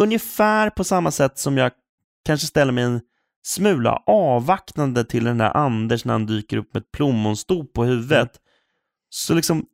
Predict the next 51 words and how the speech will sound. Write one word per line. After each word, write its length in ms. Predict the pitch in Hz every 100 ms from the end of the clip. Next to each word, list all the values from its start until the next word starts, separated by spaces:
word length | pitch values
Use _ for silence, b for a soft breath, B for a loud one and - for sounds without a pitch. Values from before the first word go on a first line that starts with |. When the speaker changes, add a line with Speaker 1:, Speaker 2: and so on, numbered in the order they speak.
| _ 208
Speaker 2:
Men 120 | 269
jag 100 | 523
Speaker 1:
får 60 |
Speaker 2:
fattar 160 | 330 -
Speaker 1:
den 80 | 240
Speaker 2:
inte, 140 | 233
varför 240 | 196 190 -
ska 160 | 220
det 60 | 208
vara 160 | 208
just, 280 | 202 190 -
alltså, 200 | 160 175 165 175 - 165 -
eh, 160 | 151 143 120
det 80 | 170
finns 280 | 208 -
väl 140 | 208 190
skitmånga 1040 | - - 240 165 - 147 170 226 247 220
snubbar 1080 | - - - - 233 208 120 156 269 285 123
som 260 | - 143 127
tänder 320 | 139 110 107
på 120 | 120
det 300 | 101 104 -
med 220 | 135 135
sina 260 | - 139 117
tjejer 600 | - 170 113 - - 120 _ -
också, 200 | - -
Speaker 1:
Vad? 320 | 143 175 107 107
Speaker 2:
säkert. 100 | 117 _ _ _ _ _ 151
Speaker 1:
Att 240 | 156 - -
Speaker 2:
Ja, 60 |
eller 380 | 117 120 - -
skitmånga, 680 | - 139 98 143 156 143 123
men 160 | 156 151
det, 260 | 190 185
det 120 | 180
är 320 | 190 190 - 165
hundra 300 | 214 294 220
procent 400 | - 196 196 175
att 100 | 160
det 80 |
finns 240 | 165 156 -
snubbar 380 | 175 131 127 208
som 180 | 160
tänder 300 | 139 120 113
på 220 | 104 120 113
att 60 |
göra 200 | 120 113
det 140 | 110 110
med 120 | 110
sin 240 | 110 104
brud. 400 | 113 139 92 92